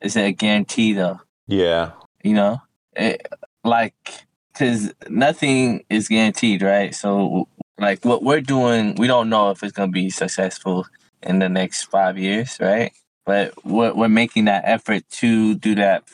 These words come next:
Speaker 1: every day. So what would you say for that? You change up your question to, "Yeah, it's guaranteed," or, or you say you don't know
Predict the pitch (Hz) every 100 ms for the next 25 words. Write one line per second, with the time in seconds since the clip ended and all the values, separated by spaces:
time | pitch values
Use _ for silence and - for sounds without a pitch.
0 | _ _ 101 107 110 92 104 95 90 _
1 | _ - 101 95 92 90 - - 110 113
2 | 113 113 117 104 - 101 101 - _ _
3 | - - 117 107 110 - 92 - 110 104
4 | - - 104 98 98 98 87 - 95 98
5 | 95 110 139 120 95 92 90 - _ _
6 | 90 92 - 95 95 98 92 92 95 92
7 | 90